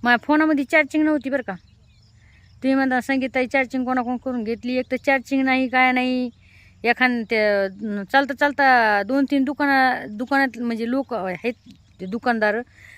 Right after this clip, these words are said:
त्यांना म्हणलं, "दादा, माझ्या फोनला चार्जिंग लावून द्या, वाटलंच तर पैसे घ्या थोडे."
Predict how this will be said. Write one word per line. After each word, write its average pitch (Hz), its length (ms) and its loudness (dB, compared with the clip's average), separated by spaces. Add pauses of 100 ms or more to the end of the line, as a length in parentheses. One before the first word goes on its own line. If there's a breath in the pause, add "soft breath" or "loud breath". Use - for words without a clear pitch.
(120)
त्यांना 285 220 6
म्हणलं, 294 200 4
"दादा, 277 300 4
माझ्या 254 320 2 (240)
फोनला 254 300 2
चार्जिंग 247 380 0
लावून 214 440 -4
द्या, 214 220 4
वाटलंच 220 380 -2
तर 220 40 -6
पैसे 247 360 -2
घ्या 208 200 -4
थोडे." 214 220 -4